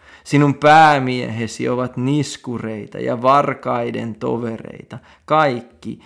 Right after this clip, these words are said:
he lahjuksia rakastavat ja palkkoja tavoittelevat.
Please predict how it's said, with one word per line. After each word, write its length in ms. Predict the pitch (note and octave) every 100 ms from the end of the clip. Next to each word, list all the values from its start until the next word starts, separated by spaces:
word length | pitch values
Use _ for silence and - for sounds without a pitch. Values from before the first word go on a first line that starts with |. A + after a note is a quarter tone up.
| _ C3
he 60 |
lahjuksia 840 | B2 C3+ C#3 A#2 A2+ A2+ - G#2
rakastavat 840 | G#2 A2 A#2 A#2 G#2+ - A2+ G#2+ G#2+
ja 100 | A2+
palkkoja 720 | - B2+ A#2 G#2+ - G#2+ -
tavoittelevat. 1120 | - - A2 E2 D#2 _ - - - - _